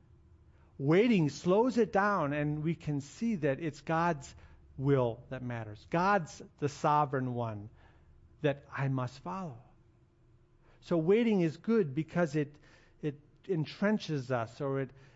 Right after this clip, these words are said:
it wraps us around the fact of God's sovereignty. And the reality that God is sovereign becomes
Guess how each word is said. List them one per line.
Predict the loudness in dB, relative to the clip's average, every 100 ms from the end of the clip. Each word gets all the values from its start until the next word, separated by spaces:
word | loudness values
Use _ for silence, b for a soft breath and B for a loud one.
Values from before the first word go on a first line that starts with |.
| b
it | -6
wraps | -2 0 0 0 0
us | 0 0
around | 0 2 2 0 -2 -6
the |
fact | -6 -4 -4 -4 -6
of | -8 -2
God's | 0 0 -2 -12 -10
sovereignty. | -4 -2 -2 -8 -12 -16 b b b
And | -2 2
the | 2
reality | 2 2 2 0 -2 -2 -2 -2
that | -2 -2
God | 2 2 2
is | -4
sovereign | -4 -2 -2 -4 -8 -8 B B
becomes | -6 -6 -4 -2 -2 -4